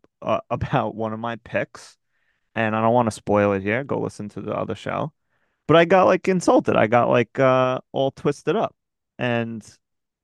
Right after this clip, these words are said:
that never happens. That Ro-, Robbie and I break each other's balls all the time. Like,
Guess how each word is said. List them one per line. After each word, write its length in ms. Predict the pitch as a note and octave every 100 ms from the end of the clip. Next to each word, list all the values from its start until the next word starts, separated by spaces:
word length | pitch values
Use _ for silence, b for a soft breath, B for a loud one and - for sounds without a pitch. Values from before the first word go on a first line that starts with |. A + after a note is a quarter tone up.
| _ _ _ _ -
that 180 | C3 C3+
never 320 | C#3+ D3+ D3
happens. 580 | C3 E3 A3 - G2 -
That 260 | A2 A2+ - _ _ _ _ _ -
Ro-, 320 | A2+ A#2+ C3 -
Robbie 520 | - A#2+ C3+ D#3+ F#3
and 80 | F3+
I 100 | E3
break 280 | D3+ D#3 D3
each 140 | D3
other's 220 | D#3 C#3+ B2+
balls 600 | C3+ C#3+ C3+ B2 - _ _ _ _
all 200 | C3 C#3+
the 80 | C3
time. 340 | C3+ A#2+ - _ _ _ _ -
Like, 200 | A2+